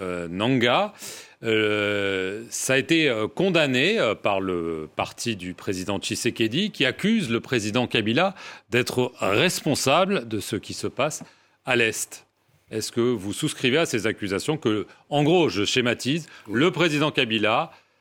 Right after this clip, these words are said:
Speaker 1: fait partie de l'entreprise de déstabilisation du pays ?
Speaker 2: Bon, euh, je crois qu'il faut dire un mot au départ. En fait,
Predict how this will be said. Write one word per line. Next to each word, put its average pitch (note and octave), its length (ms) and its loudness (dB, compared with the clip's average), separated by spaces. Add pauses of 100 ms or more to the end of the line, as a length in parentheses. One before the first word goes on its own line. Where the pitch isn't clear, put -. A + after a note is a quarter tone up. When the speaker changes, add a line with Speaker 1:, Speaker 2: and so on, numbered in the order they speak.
(480)
Speaker 1:
fait F3 160 2
partie E3+ 360 0
de C3+ 80 4
l'entreprise B2 540 0
de G#2 80 2
déstabilisation G#2 920 0
du G2 120 -2
pays ? D#2 360 -10 (580)
Speaker 2:
Bon, B2+ 380 0 (160)
euh, A2 160 -2
je G2+ 80 -6
crois F3+ 160 0
qu'il D#3+ 160 -4
faut B2 180 -2
dire A#2 260 0 (100)
un A2 120 -4
mot A2 260 0 (840)
au G2 80 -8
départ. F#2 480 -6 (880)
En B2+ 140 -2
fait, - 480 -2